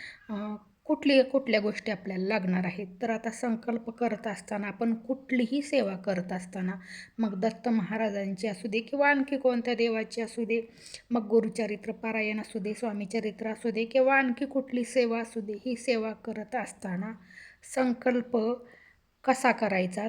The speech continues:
तर ज्यावेळी आपण सेवा करायला सुरुवात करणार आहे, जर समजा आपण गुरुचरित्र ग्रंथाचं पारायण करणार आहोत, जर आपण ठरवलं आहे की गुरुचरित्र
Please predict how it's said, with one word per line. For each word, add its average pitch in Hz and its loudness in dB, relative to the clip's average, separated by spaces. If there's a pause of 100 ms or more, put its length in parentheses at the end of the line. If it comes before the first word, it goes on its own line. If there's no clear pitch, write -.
तर 226 0
ज्यावेळी 233 4
आपण 220 0
सेवा 214 0
करायला 208 -2
सुरुवात 247 4 (120)
करणार 196 -4
आहे, 214 -2
जर 254 0
समजा 208 0
आपण 220 -6
गुरुचरित्र 233 -2 (220)
ग्रंथाचं 220 0
पारायण 208 -4
करणार 202 -8
आहोत, 202 -2 (1040)
जर 233 4
आपण 226 0
ठरवलं 240 4
आहे 175 -2
की 233 -4
गुरुचरित्र 220 -2